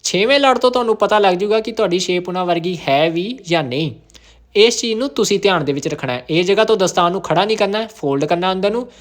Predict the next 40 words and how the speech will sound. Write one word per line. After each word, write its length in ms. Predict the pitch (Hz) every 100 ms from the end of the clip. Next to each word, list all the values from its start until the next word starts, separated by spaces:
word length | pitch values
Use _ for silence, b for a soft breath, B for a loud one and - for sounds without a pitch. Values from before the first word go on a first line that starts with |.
| B -
ਦੇਖੋ 160 | 156 196
ਦੱਬਣਾ 360 | 147 139 151
ਆ, 220 | 180 196
ਖਿੱਚ 300 | 196 196 185
ਕੇ 120 | 220 233
ਲੜ 220 | 208 175
ਨੂੰ 160 | 180 175
ਲਾਉਣਾ 200 | 160 170
ਆ 200 | 202 226
ਤੇ 140 | 196
ਪਿੱਛੇ 300 | 185 - 175
ਤੱਕ 160 | 180 175
ਲੜ 160 | 165
ਨੂੰ 120 | 170 165
ਜਾਵੇ 220 | 156 170
ਜਿੱਦਾਂ 200 | 165 170
ਪਟਿਆਲਾ 360 | 160 147 139
ਸ਼ਾਹੀ 160 | 147 165
ਦਸਤਾਰ 380 | 151 147 143 139
ਦਾ 80 | 156
ਹੁੰਦਾ। 260 | 156 185
ਦੇਖੋ 200 | 175 185
ਮੈਂ 120 | 175
ਦੱਬ 200 | 139 131
ਰਿਹਾ 140 | 165 185
ਨਾ 100 | 262
ਜਿੱਥੋਂ, 300 | 220 202 180 B B B
ਤੁਸੀਂ 220 | 190 208
ਵੀ 80 | 233
ਇੱਥੋਂ 200 | 220 233
ਦੱਬਣਾ 260 | 190 185 214
ਆ, 180 | 226 226 B B B
ਤੁਹਾਨੂੰ 240 | 208 196
ਫਰੰਟ 280 | 214 202 196
ਤੋਂ 180 | 202 240
ਫਿਰ 260 | 240 208 247
ਉਹਨਾਂ 180 | 240
ਵਰਗੀ 220 | 214 196 190
ਦਸਤਾਰ 380 | 160 - 143
ਲੱਗੇਗੀ 440 | 135 120 117 107